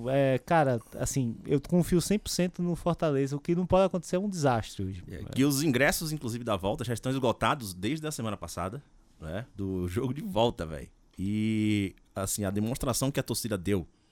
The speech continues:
Speaker 2: na, no domingo à noite, no aeroporto, no embarque da, do time, cara, foi, assim, um negócio excepcional, cara.
Speaker 1: E foi até algo que foi muito positivo o Fortaleza ter feito esse esforço pra que os jogadores voltassem pra Fortaleza, pra
Speaker 2: Sim.
Speaker 1: ter essa experiência,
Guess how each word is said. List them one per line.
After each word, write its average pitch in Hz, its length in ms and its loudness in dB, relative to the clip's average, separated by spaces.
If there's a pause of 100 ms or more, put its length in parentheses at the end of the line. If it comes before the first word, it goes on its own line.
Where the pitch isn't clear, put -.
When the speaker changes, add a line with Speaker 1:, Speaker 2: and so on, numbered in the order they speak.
(440)
Speaker 2:
na, 92 600 0
no 107 120 2
domingo 123 320 4
à 127 40 4
noite, 92 600 0
no 98 180 0
aeroporto, 110 580 0
no 104 80 0
embarque 104 360 2
da, 87 520 -6 (480)
do 95 140 -6
time, 120 340 2
cara, 82 220 -4
foi, 120 300 -4
assim, 101 300 -2
um 95 340 -2
negócio 98 400 -4 (100)
excepcional, 104 680 0
cara. - 220 -10 (420)
Speaker 1:
E 160 100 2
foi 240 220 6
até 208 200 6
algo 220 280 6
que 202 440 2
foi 160 260 4
muito 196 440 2
positivo 180 880 2
o 143 60 -4
Fortaleza 165 420 4
ter 165 120 0
feito 185 200 0
esse - 140 -2
esforço 175 400 0
pra 156 260 2
que 165 140 0
os 151 60 4
jogadores 165 360 6
voltassem 165 560 6
pra 151 140 -2
Fortaleza, 156 560 0
pra 151 140 4
Speaker 2:
Sim. 123 60 6
Speaker 1:
ter 170 80 8
essa 180 180 4
experiência, 160 580 -2